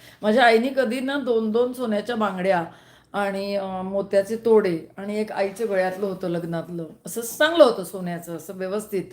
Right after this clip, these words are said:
अ, तेवढं आणि कानातले कुडे याच्या व्यतिरिक्त काही बिचारीने घातलं नाही. कधी हट्ट नाही केला. माझी आई फार साधी होती, पण तिने सर, माझे वडील ना भिशी लावली ती त्यांनी आणि तिन्ही मुलींना दिलं सोनं त्यांनी शंभर शंभर ग्रॅम.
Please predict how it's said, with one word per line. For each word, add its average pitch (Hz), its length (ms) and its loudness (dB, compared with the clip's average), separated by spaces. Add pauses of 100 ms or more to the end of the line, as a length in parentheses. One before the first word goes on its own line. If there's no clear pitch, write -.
(440)
अ, 190 280 -4 (100)
तेवढं 240 320 4
आणि 214 180 2
कानातले 208 380 -4
कुडे 214 200 -2
याच्या 196 240 -6
व्यतिरिक्त 196 480 -8
काही 180 200 0
बिचारीने 175 420 -6
घातलं 160 400 -10
नाही. 165 160 -10
कधी 202 180 2
हट्ट 208 260 0
नाही 196 240 -4
केला. 180 300 -2
माझी 190 240 -4
आई 208 200 -2
फार 214 240 0 (440)
साधी 180 280 -2
होती, 180 360 -4 (420)
पण 247 200 4
तिने 254 360 -4
सर, 233 340 -2
माझे 220 260 0
वडील 233 420 0
ना 285 440 -4
भिशी 226 400 -4
लावली 208 240 0
ती 180 140 -8
त्यांनी 170 380 -6 (200)
आणि 196 360 -8
तिन्ही 220 220 0
मुलींना 214 480 -2
दिलं 185 300 -6
सोनं 175 380 -8
त्यांनी 160 360 -10
शंभर 175 240 -6
शंभर 170 260 -6
ग्रॅम. 170 260 -4